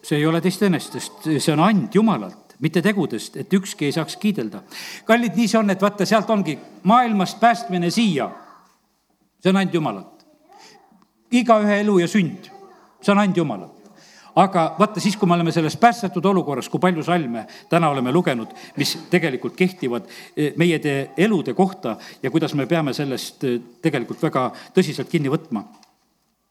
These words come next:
Samad Jumala käed teevad seda. Eh, mõtleme natukese veel nagu selliselt, mis meil on tähtis läbi elada. Pattude andestus, ülevalt sünd,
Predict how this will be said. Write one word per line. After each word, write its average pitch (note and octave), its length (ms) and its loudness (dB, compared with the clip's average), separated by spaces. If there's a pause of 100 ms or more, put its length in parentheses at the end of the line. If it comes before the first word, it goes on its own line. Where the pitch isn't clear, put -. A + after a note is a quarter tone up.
(920)
Samad D#3 420 0 (240)
Jumala D#3 280 2
käed D#3 260 -2
teevad A#2 260 -4
seda. A2 300 -8 (960)
Eh, C#3+ 240 -2 (100)
mõtleme G3+ 300 2
natukese F3 500 0
veel D#3+ 280 0 (440)
nagu - 180 -2
selliselt, A#2+ 760 -6
mis F#3 120 2
meil D3+ 140 0
on A#2+ 80 -4
tähtis - 360 -6
läbi C3 180 0
elada. G2+ 300 -8 (480)
Pattude G#3 280 -2
andestus, C#3 440 -4 (580)
ülevalt D3 340 0
sünd, D#3 400 -2